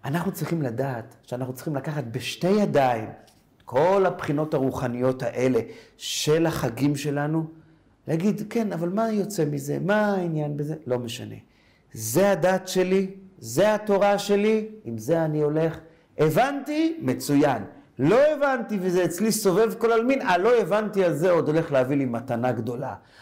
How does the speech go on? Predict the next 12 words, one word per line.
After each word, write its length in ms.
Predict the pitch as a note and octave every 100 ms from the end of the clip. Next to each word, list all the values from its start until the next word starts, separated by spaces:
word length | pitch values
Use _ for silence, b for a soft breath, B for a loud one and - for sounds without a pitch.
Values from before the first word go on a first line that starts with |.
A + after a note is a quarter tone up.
| B
עוד 160 | B2+ D#3
הולך 260 | D#3+ F3+
להביא 280 | E3+ D3 C#3
לי 100 | E3+
תורה 340 | D#3 D3+ C3 D3
מפוארה, 600 | C#3+ - B2 A#2 A#2 G#2+ B B B
עוד 200 | C#3+ D#3+
הולך 300 | F#3 G3+ F3
להביא 420 | E3 C3+ C#3 G#3+
לי 120 | F#3+
הצלחה 880 | D3+ - - D#3+ D#3 - E3 G3+ E3
אדירה, 440 | D#3 D#3 D#3+ B2+